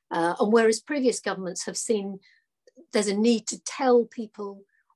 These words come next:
what they can, you know, then go and choose themselves to do, this government perceives it very much as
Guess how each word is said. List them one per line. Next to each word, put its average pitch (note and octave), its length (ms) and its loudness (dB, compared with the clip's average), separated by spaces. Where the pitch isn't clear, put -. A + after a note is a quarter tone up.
what - 240 -6
they G#3+ 100 -6
can, A3 260 -6
you A3 120 0
know, F#3+ 60 -4
then G#3 200 0
go G3+ 140 -2
and F3+ 120 -8
choose A3+ 460 -2
themselves A3 540 0
to - 80 -16
do, F3 220 -4
this A#3 260 0
government F3+ 420 -8
perceives F#3 360 -4
it - 140 -4
very G#3 220 -2
much - 260 -8
as - 200 -8